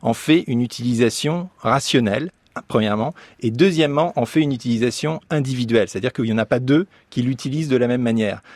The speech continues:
Et ça, c'est beau, parce que ça prouve que les gens, quand on leur donne les moyens, essayent, c'est pas toujours réussi, mais essayent de construire, de,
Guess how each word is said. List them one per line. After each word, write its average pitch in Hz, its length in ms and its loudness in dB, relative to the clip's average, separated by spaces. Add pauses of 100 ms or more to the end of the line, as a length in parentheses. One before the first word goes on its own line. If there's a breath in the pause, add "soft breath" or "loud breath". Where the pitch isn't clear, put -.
(160 loud breath)
Et 113 60 -4
ça, 190 140 2
c'est 175 160 2
beau, 196 220 2
parce 131 140 -4
que 127 80 -6
ça 123 160 2
prouve 208 260 -2
que 151 100 0
les 127 200 2
gens, 175 220 0 (120)
quand 139 120 2
on 135 180 0
leur 135 160 2
donne 170 160 2
les 147 140 0
moyens, 143 460 2 (580 soft breath)
essayent, 165 560 2
c'est - 80 -16
pas 117 100 4
toujours 127 280 0
réussi, 123 480 0 (260 soft breath)
mais 117 80 2
essayent 180 180 2
de 160 80 2
construire, 170 560 0
de, 131 400 -2